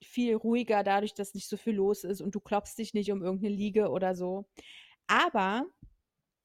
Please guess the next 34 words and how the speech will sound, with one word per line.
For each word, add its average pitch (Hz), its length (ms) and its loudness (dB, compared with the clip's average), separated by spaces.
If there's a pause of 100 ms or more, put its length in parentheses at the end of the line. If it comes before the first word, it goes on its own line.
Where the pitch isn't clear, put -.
(500)
der 214 140 4
Nachteil 220 500 4
ist, 220 300 -2
dass 220 140 0
halt 202 160 0
manche 214 300 0
Sachen 208 300 2
nicht 180 220 -4
geöffnet 170 480 0
haben. 202 300 0 (160)
Also, 190 440 2
es - 200 -8
sollte 196 240 2
da 180 260 4
irgendwo 190 300 -2
in 185 80 -2
der 175 80 0
Nähe 180 180 0
'n 175 100 -4
Café 254 380 0
sein, 220 300 2
was 196 160 -2
halt 190 160 0
nicht 190 160 -6
auf 190 260 0
war, 185 220 4
weil's 175 200 -2
halt 170 140 -2
außerhalb 175 440 -2
der 165 100 -4
Saison 160 340 -4
noch 156 140 -6
zu 269 240 2
ist. 220 260 0